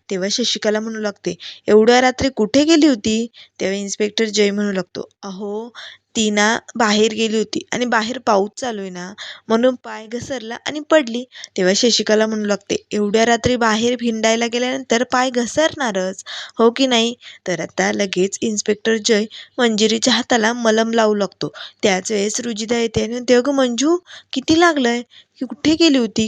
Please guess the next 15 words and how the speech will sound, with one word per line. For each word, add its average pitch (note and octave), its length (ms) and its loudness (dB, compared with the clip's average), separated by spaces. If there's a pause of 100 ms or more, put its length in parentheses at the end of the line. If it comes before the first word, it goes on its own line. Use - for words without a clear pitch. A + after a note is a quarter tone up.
काय C4 240 -2
झालंय D4+ 300 -4
नेमकं?" G#3 480 -8 (340)
तेव्हा G3 220 -4
जय G3 240 -4
म्हणू G#3 200 -12
लागतो, G#3 320 -8 (200)
"अरे A#3+ 240 -6
हो, A#3+ 260 6
हो, B3+ 220 4 (320)
त्यांना G#3+ 260 2
जरा A3+ 280 0
श्वास A3+ 380 0
घेऊ A3+ 220 -2
द्या, A3+ 220 -2